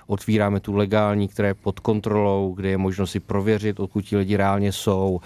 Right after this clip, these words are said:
a, a těm, kteří opravdu mají nárok,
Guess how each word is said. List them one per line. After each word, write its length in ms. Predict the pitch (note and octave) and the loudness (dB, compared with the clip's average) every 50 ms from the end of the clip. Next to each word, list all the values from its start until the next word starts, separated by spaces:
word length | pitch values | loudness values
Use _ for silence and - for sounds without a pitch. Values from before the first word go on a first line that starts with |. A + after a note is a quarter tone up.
| - - - - - | -12 -20 -20 -14 -6
a, 160 | - G2+ G2+ | -2 -2 0
a 160 | G2+ - G2+ G2+ | 0 -2 -4 -4
těm, 240 | - - G#2+ G2+ | -2 0 -2 0
kteří 280 | G2 - G2+ F#2+ G#2 G#2+ | -2 -2 -2 -2 -2 -2
opravdu 420 | - F#2 - - A2+ G#2+ G#2+ A2+ | -4 -4 -2 -2 -2 0 0 0
mají 200 | G#2+ G#2 G#2 G#2 | 0 2 2 2
nárok, 580 | G#2 G2+ F#2 F#2+ F#2 F#2+ F#2 - - - - _ | 2 2 2 2 0 0 -2 -4 -8 -16 -20 _